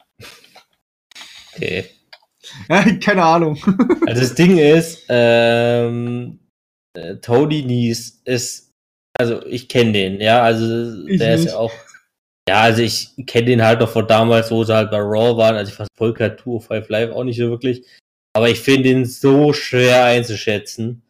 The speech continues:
Speaker 1: Also die anderen Leute, die jetzt in den letzten Monaten kamen, die, die, die waren namentlich halt noch bekannt, also Kalisto oder Cedric Alexander oder Hideo Itami
Speaker 2: Ja.
Speaker 1: und so weiter. Aber Tony Nese ist halt so jemand,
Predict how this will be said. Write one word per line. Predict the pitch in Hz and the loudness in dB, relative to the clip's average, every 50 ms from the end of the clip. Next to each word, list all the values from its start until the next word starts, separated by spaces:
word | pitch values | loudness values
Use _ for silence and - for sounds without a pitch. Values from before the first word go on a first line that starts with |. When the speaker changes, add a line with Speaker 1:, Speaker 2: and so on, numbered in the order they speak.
| _ _ _ _ _ _ _ _ _ | _ _ _ _ _ _ _ _ _
Speaker 1:
Also | - 113 113 | -6 -6 -6
die | 110 113 127 - | -4 -4 -4 -2
anderen | 120 143 151 151 143 131 | -2 0 0 0 0 2
Leute, | 120 120 120 120 120 123 | 2 2 2 2 0 -4
die | 120 120 120 | -6 -2 -2
jetzt | 123 120 117 120 | -2 -2 -2 -4
in | 120 120 | -6 -6
den | 117 113 | -4 -4
letzten | 113 117 117 - - _ - 131 123 120 120 120 117 | -4 -6 -6 -8 -20 _ -10 -8 -6 -6 -6 -4 -4
Monaten | 117 123 120 120 120 - - 117 | -4 -2 -2 -2 -4 -4 -10 -14
kamen, | - 123 123 120 120 123 120 | -8 -4 -2 -2 -2 -2 -6
die, | 117 120 117 113 | -8 -8 -10 -10
die, | 110 - 123 120 120 | -8 -8 -8 -8 -6
die | 120 120 113 | -8 -6 -2
waren | 120 120 120 120 117 120 | 0 0 0 0 -2 -4
namentlich | 117 117 120 127 143 151 135 127 127 - - | -2 -2 -2 -2 -2 -4 -6 -6 -8 -6 -4
halt | 131 123 120 127 | -4 -4 -2 -4
noch | 117 113 _ | -8 -8 _
bekannt, | - 117 - 127 127 117 | -20 -6 -4 -4 -4 -4
also | 101 92 - | -6 -8 -8
Kalisto | _ _ 101 101 107 107 - - - 107 107 107 107 | _ _ -14 -14 -14 -16 -16 -10 -8 -6 -4 -2 -2
oder | 104 101 101 | -2 -4 -6
Cedric | 98 - 101 _ - 104 _ | -6 -8 -16 _ -14 -8 _
Alexander | 104 104 107 101 _ - 104 104 113 110 110 110 107 110 107 107 | -6 -6 -6 -8 _ -6 -6 -4 -4 -2 -2 0 0 0 0 0
oder | 104 104 | -2 -4
Hideo | 104 104 104 110 110 - 110 104 104 104 110 | -6 -6 -8 -10 -8 -6 -4 -4 -4 -4 -6
Itami | 151 147 117 110 113 113 | -8 -6 -4 -4 -2 -2
Speaker 2:
Ja. | 113 117 | -2 -4
Speaker 1:
und | 117 | -4
so | 117 113 | -4 -6
weiter. | 110 113 117 117 117 _ _ _ _ _ _ _ _ _ _ _ _ _ _ _ - - - - - _ _ | -6 -4 -4 -6 -6 _ _ _ _ _ _ _ _ _ _ _ _ _ _ _ -20 -20 -20 -20 -20 _ _
Aber | - 113 120 120 117 | 0 2 2 2 2
Tony | - 131 127 139 139 139 135 | 2 2 4 4 4 2 2
Nese | 131 143 156 160 139 - 139 | 2 2 2 0 -2 -2 -4
ist | 113 - | 0 2
halt | 127 123 117 | 2 2 2
so | 123 131 | 2 2
jemand, | 131 131 123 127 127 127 127 127 127 127 123 - | 2 2 2 2 2 2 2 0 -2 -6 -10 -14